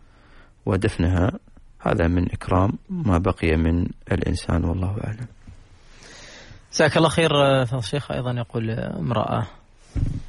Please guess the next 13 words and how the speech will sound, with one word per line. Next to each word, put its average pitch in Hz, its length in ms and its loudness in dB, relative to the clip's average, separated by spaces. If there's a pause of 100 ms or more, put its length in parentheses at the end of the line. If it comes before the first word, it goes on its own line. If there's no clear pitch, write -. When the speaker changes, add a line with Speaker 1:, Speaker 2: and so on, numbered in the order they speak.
(320)
Speaker 2:
آه، 117 640 2
مطلقة 120 760 2 (1120)
أو 165 180 6
أرملة، 120 260 2
فالشيخ 113 440 -4
يقول 120 240 0
عندها 113 180 4
قطعة 107 320 0 (100)
أرض 135 180 2
ف-، - 200 -8 (360)
وعندها 113 540 4
بنت 104 400 0 (260)
وحيدة، 101 600 2